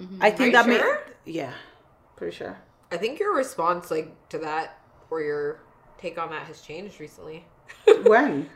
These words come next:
Speaker 3: 'Cause you've never seemed so sure on that, that you don't want kids.
Speaker 2: I've always been sure. You just haven't paid attention to my conversation.
Speaker 3: No, I've been paying attention. You're like, "Oh,
Speaker 2: All my
Speaker 3: you
Speaker 2: guy
Speaker 3: never
Speaker 2: friends
Speaker 3: know."
Speaker 2: like, this is what I talk about.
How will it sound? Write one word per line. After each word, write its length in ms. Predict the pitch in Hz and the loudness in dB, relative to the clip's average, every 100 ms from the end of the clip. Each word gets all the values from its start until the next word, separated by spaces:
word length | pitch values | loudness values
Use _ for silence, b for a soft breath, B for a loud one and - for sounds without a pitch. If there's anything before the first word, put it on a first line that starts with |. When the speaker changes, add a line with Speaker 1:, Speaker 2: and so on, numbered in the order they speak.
| - | -8
Speaker 3:
'Cause 160 | 285 | -4
you've 160 | 294 247 | -2 4
never 240 | 247 294 | 6 8
seemed 320 | - 294 277 | 6 2 -4
so 200 | - 247 | 2 2
sure 280 | - - 233 | 2 4 6
on 140 | 269 208 | 6 4
that, 240 | 180 180 | 2 2
that 160 | 196 196 | -2 -6
you 80 | 185 | -4
don't 280 | 185 202 | 0 0
want 240 | 190 190 185 | 2 -2 -2
kids. 400 | 214 214 185 185 | -4 -4 -4 -6
Speaker 2:
I've 200 | 196 190 | -6 -4
always 240 | 190 214 | -2 -2
been 140 | 208 202 | -4 -10
sure. 320 | - 202 175 | -6 -4 -2
You 180 | 175 180 | -4 -6
just 160 | 190 | -8
haven't 220 | 196 185 180 | -10 -10 -10
paid 100 | 180 | -12
attention 280 | 175 202 240 | -12 -12 -12
to 60 | |
my 80 | 185 | -14
conversation. 220 | 180 165 | -14 -2
Speaker 3:
No, 100 | 185 | 4
I've 160 | 190 320 | 6 4
been 100 | 415 | 0
paying 160 | 415 427 | -4 -4
attention. 380 | 370 427 - | -6 -14 -12
You're 120 | 185 175 | -8 -6
like, 140 | 175 | -6
"Oh, 100 | 403 | 0
Speaker 2:
All 160 | 208 233 | 4 4
my 140 | 285 | 4
Speaker 3:
you 60 | 254 | 2
Speaker 2:
guy 80 | 220 | 2
Speaker 3:
never 120 | 339 | 0
Speaker 2:
friends 200 | 254 240 | 0 0
Speaker 3:
know." 60 | 214 | 0
Speaker 2:
like, 220 | 190 - | -2 -6
this 160 | 208 | -8
is 100 | 226 | -6
what 140 | 190 196 | -6 -6
I 80 | 190 | -4
talk 200 | 175 180 | -6 -8
about. 340 | 143 - - | -8 -10 -14